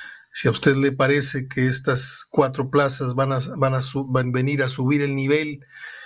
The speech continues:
de la Liga M X, bueno, pues yo respeto, ¿no? Pero me parece que es, este,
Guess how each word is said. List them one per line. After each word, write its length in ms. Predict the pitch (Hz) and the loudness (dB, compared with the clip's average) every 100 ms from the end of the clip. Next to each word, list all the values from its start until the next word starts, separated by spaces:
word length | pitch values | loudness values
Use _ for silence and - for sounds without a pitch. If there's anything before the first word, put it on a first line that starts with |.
| - - _ | -18 -20 _
de 200 | 123 127 | 4 4
la 100 | 123 | 4
Liga 280 | 131 143 139 | 2 4 4
M 200 | 147 151 | 4 2
X, 360 | 147 175 139 | 0 -2 -2
bueno, 240 | 143 131 131 | 0 0 0
pues 160 | 131 - | -4 0
yo 160 | 127 | 0
respeto, 480 | 120 120 - 104 - | 0 -2 -2 -2 0
¿no? 240 | 117 135 - - - - - - | 0 0 -6 -18 -14 -14 -14 0
Pero 400 | - 139 160 160 | 4 4 4 0
me 160 | 131 127 | -2 -2
parece 420 | 127 127 127 135 | -2 0 -2 -4
que 300 | 135 123 131 | -2 0 0
es, 220 | 127 - | -2 -4
este, 680 | 123 - - 113 110 110 | -6 -8 -4 -2 0 -2